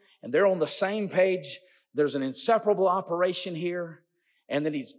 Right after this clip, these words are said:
going away, all right? And it's good that he goes away so that ultimately he might reclaim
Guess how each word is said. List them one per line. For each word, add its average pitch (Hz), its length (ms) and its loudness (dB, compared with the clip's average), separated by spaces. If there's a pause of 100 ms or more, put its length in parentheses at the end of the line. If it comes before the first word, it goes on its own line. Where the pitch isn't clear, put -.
(100)
going 214 420 6
away, 170 720 2 (320)
all 120 120 0
right? 170 440 0 (360)
And 160 100 2
it's 165 200 -4
good 196 400 2
that 254 100 0
he 233 80 -2
goes 214 340 4
away 190 720 2 (760)
so 214 240 2
that 208 220 2
ultimately 185 960 2 (520)
he 233 220 0
might 208 400 2
reclaim 185 920 0